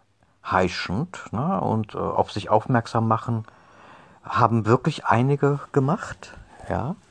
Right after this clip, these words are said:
Muss ich ganz ehrlich sagen, dass da wirklich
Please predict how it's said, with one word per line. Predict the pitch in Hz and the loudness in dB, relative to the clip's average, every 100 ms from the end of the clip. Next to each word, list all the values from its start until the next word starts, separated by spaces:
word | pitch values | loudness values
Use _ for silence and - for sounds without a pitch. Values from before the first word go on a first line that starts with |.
| _ _ - _ _ - - - _ - - - - | _ _ -20 _ _ -20 -20 -20 _ -20 -20 -20 -8
Muss | 107 107 | -6 -4
ich | 117 | -2
ganz | 113 123 - | 0 0 0
ehrlich | 117 127 | -2 -2
sagen, | - 92 107 175 - - - - - - - - - | 0 0 2 -4 -4 -20 -20 -20 -20 -20 -20 -14 -6
dass | 104 - | -6 -4
da | 107 101 | -6 -2
wirklich | 127 - 135 - - | -2 -2 -4 -4 -10